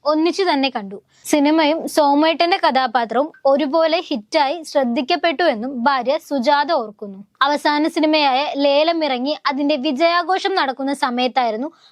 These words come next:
അദ്ദേഹത്തിന്റെ ആരോഗ്യസ്ഥിതി മോശമാകാൻ തുടങ്ങുന്നത്. എറണാകുളത്തെ സ്വകാര്യ ആശുപത്രിയിൽ പ്രവേശിപ്പിച്ചപ്പോൾ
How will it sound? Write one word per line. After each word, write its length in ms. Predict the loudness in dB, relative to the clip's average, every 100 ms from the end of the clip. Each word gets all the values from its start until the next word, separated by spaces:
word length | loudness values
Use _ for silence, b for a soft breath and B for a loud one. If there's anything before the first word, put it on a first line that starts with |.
| -6 -4
അദ്ദേഹത്തിന്റെ 560 | 0 0 0 -2 -2 -2 0
ആരോഗ്യസ്ഥിതി 760 | 2 2 0 -2 -2 -2 -2
മോശമാകാൻ 760 | 2 2 2 0 0 0 0 0
തുടങ്ങുന്നത്. 480 | -2 -4 -8 -6 -8 -8 _
എറണാകുളത്തെ 840 | -2 0 0 0 0 0 2 0 -2 -2
സ്വകാര്യ 500 | 0 2 2 2 0
ആശുപത്രിയിൽ 520 | -2 -4 -6 -4 -4
പ്രവേശിപ്പിച്ചപ്പോൾ 960 | 0 2 2 0 -4 -4 -4 -2 -2